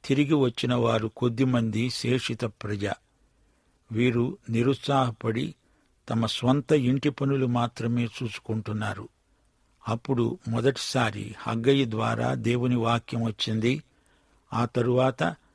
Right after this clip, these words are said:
జకర్యా దేవుని మూలంగా ప్రవచనాలు పలికాడు. జకర్యా బబులోనులో పుట్టాడు. జెరుబ్బాబెలు, యెహోషువలతో తాను స్వదేశానికి తరలి వచ్చినవాడు జకర్యా.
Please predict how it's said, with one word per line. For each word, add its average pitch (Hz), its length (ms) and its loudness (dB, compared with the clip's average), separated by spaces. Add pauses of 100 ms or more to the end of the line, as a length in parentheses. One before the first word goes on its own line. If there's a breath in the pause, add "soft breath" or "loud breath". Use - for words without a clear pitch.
(260)
జకర్యా 131 640 4
దేవుని 135 460 4
మూలంగా 120 600 2
ప్రవచనాలు 117 800 -2
పలికాడు. 104 640 -6 (800)
జకర్యా 127 580 2
బబులోనులో 123 720 2
పుట్టాడు. 113 720 -2 (640)
జెరుబ్బాబెలు, 127 920 2
యెహోషువలతో 127 1080 2 (120)
తాను 123 340 0
స్వదేశానికి 120 1000 -2
తరలి 120 400 0
వచ్చినవాడు 113 880 -2
జకర్యా. 104 580 -4